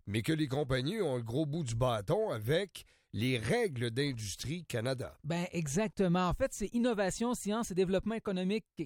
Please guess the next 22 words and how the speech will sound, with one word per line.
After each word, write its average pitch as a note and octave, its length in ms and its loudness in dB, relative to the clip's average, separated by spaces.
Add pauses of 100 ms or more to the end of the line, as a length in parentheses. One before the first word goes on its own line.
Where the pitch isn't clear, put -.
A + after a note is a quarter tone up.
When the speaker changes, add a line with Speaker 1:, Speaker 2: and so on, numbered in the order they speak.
(160)
Speaker 2:
Canada G3+ 560 2 (100)
qui E3+ 220 0
légifère G3+ 680 -2
en F#3+ 60 -2
la F#3 120 -4
matière. F#3 480 0
Et F#3 80 2
tu - 100 -4
le A#3 80 0
dis F#3 140 -4
Speaker 1:
Mm. C3 40 -6
Speaker 2:
bien, C#4+ 140 2
Martin, A#3 420 0
hein, A3 80 0
les G#3+ 160 0
municipalités B3+ 680 -4
comme G#3 160 -2
Sherbrooke G3 420 -2
ont A3 140 0
un A3 80 -2
peu, D#4+ 340 0
euh, F3 160 2